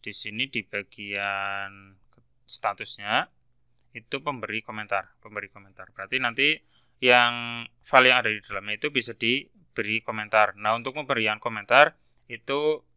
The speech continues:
khususnya ada di Google Dokumen ya.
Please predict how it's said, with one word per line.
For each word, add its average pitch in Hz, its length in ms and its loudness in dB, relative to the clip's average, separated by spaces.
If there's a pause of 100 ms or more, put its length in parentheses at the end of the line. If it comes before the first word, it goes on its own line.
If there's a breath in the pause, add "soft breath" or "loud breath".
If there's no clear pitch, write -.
(200)
khususnya 127 560 -6
ada 120 240 0
di 117 560 -6
Google 110 480 -6
Dokumen 110 400 -4
ya. 113 160 4